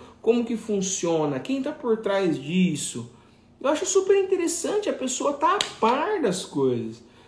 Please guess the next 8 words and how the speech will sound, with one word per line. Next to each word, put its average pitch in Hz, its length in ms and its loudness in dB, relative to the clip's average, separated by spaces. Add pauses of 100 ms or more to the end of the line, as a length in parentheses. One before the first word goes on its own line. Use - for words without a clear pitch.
(100)
do 175 120 -8
que 247 240 -8
fazer 339 520 -4
por 330 220 -6
fazer, 220 400 -4 (220)
tá 175 80 -2
bom? - 360 2 (1040)
Então, 370 460 6